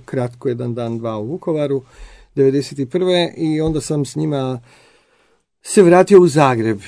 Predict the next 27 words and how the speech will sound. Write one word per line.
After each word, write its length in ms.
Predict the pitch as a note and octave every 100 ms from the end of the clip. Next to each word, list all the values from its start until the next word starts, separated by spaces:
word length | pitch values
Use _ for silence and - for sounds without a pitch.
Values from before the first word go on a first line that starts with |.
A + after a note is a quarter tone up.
| A2
Međutim, 600 | C3 D3 D#3 E3+ G3 F#3
e, 40 | E3+ D#3 D3+ D3 C#3 B2+ _ _ _ _ -
ja 240 | D3+ F3+
sam 160 | F#3+ E3+
se 560 | - E3 D#3 D3+ B2+ G#2
jako 580 | D3 D#3 G#3 G3 -
želio 400 | C#3 D3 D#3 D3
vratiti 580 | B2+ C3 C#3 B2+ G#2 A#2+
u 60 | A#2+
Vukovar 480 | D#3 E3 F#3 E3 D3+
i 80 |
biti 840 | C#3+ C3+ E3 _ D3+ C3+ B2+ B2 A#2 -
u 120 | E3+
Vukovaru 560 | D#3+ G3 - A2+ G#2+ A2+
za 160 | A#2
to 200 | - A#2+
vrijeme. 480 | A2+ C#3 G#3 G#3+ C#3 - _ _ _ _
Međutim, 400 | C#3+ D3 E3+ F#3+
moj 420 | F#3 F3 E3 D#3+ C#3+
provincijal 640 | D3 D3 C#3+ - D#3 A#2
tadašnji, 440 | A#2+ A#2 D3 - C#3+
fra 160 | B2+
Mirko 260 | B2 B2+ B2+
Mataušić, 640 | A#2+ C3+ D3 C#3+ D3 -
nije 440 | C#3+ C#3+ D3 A#2+ A#2+
to 100 | A2+
dopuštao. 800 | B2 A#2+ B2+ A2+ - F#2+ E2